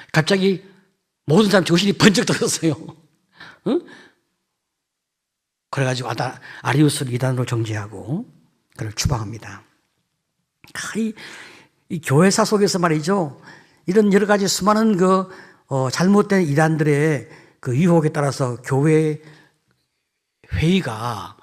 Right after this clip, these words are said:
이런 신조를, 고백서를 만들어가는 과정에서 잘못된 길로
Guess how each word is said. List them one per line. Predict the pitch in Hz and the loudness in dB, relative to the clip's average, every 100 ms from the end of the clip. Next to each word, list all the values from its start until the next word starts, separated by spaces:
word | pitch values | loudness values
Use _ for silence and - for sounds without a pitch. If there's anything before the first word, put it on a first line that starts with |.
| - - - | -20 -20 -4
이런 | 175 185 | 0 2
신조를, | 175 - 160 190 196 190 208 208 - - _ _ - | 0 0 0 0 2 2 0 0 -6 -20 _ _ -2
고백서를 | 196 214 - 170 160 196 208 - - _ - | 2 4 2 2 4 2 2 -8 -20 _ -6
만들어가는 | 123 143 165 143 131 143 | -2 2 2 2 0 -2
과정에서 | 139 110 123 139 127 - 123 139 156 147 - - - | -2 -6 -4 -2 -4 -6 -6 -4 -4 -8 -16 -20 -12
잘못된 | - 151 202 233 240 | -4 0 2 2 0
길로 | 202 208 | 0 -2